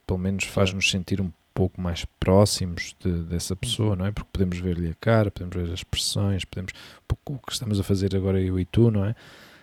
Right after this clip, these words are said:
Speaker 1: Eh, ao fim e ao
Speaker 2: Claro.
Speaker 1: cabo não estamos, eh, em contacto constante <laughs> fisicamente, embora vivemos
Speaker 2: E
Speaker 1: a uma questão de, de dez, quinze minutos um do outro, eh, mas as
Speaker 2: Isto é
Speaker 1: circunstâncias
Speaker 2: uma coisa super boa,
Speaker 1: Uhum.
Speaker 2: sabes uma coisa que tem super boa, por exemplo, com os meus pais,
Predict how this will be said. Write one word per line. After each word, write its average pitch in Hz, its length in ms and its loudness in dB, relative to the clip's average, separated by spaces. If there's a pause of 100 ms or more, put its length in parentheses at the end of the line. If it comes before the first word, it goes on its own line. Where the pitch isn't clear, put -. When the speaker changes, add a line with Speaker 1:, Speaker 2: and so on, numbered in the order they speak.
(200)
Speaker 1:
Eh, 92 320 -2
ao 92 60 -4
fim - 100 -6
e 95 40 0
ao 92 40 -2
Speaker 2:
Claro. 92 160 0
Speaker 1:
cabo 98 80 -8
não 98 80 -2
estamos, 95 520 -4
eh, 98 280 -2
em 101 60 -8
contacto 98 440 -2
constante 95 560 -6 (240)
<laughs> 85 220 -2
fisicamente, 101 800 -2
embora 95 240 0
vivemos 98 560 -2 (480)
Speaker 2:
E - 20 -10
Speaker 1:
a - 40 -6
uma 101 140 -2
questão 104 280 0
de, 101 260 0
de 92 140 -12
dez, 98 340 0
quinze 98 260 -2
minutos 98 440 0
um 101 80 0
do 92 120 0
outro, 110 280 2 (880)
eh, - 160 -4
mas 101 160 -4
as 90 80 0
Speaker 2:
Isto - 100 -2
é - 20 -4
Speaker 1:
circunstâncias 92 460 -2
Speaker 2:
uma 92 160 -4
coisa 135 240 -6
super 127 420 -10
boa, 120 440 -10
Speaker 1:
Uhum. 101 100 -6
Speaker 2:
sabes 101 220 -8
uma 151 120 -16
coisa 127 220 -12
que 120 60 -20
tem 113 120 -10
super 104 300 -10
boa, 95 160 -12
por 110 140 -12
exemplo, 95 180 -12
com 113 100 -10
os 95 100 -6
meus 90 200 -14
pais, 101 380 -10